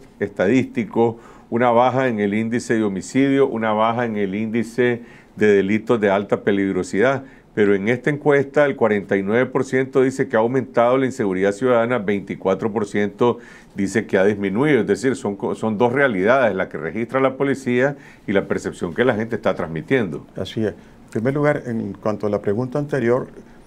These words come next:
Speaker 2: creo que en la gran mayoría de los nicaragüenses no quedó en nada convencido de que el móvil de lo que pasó el diecinueve de julio haya sido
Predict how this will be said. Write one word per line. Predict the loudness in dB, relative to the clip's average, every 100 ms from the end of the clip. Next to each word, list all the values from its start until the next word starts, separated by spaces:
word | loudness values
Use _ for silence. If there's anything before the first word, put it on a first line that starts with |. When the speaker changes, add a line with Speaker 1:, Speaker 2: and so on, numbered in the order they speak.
| -12
Speaker 2:
creo | 0 2 2 0
que | -2 -2
en | -6 -6 -6
la | -2
gran | 0 0 -2
mayoría | -2 -2 0
de | -2
los | -4
nicaragüenses | -4 -4 -2 -4 -6 -6 -6 -6 -8
no | -8 -6 -6 -4 -2 -2 -2
quedó | -2 0 -2
en | -4 -8 -6 -2
nada | 0 0 -2 -8 -20 -20 -20 -20 -8
convencido | -6 -2 -4 -2 0 2
de | 0 0
que | -4
el | -6
móvil | -2 -2 0 -2
de | -2
lo | -2 -4
que | -6
pasó | -10 -6 -4
el |
diecinueve | -4 -4 -4 -2 -2
de | -2
julio | -4 -4 -4 -2
haya | -4 -2
sido | -4 -4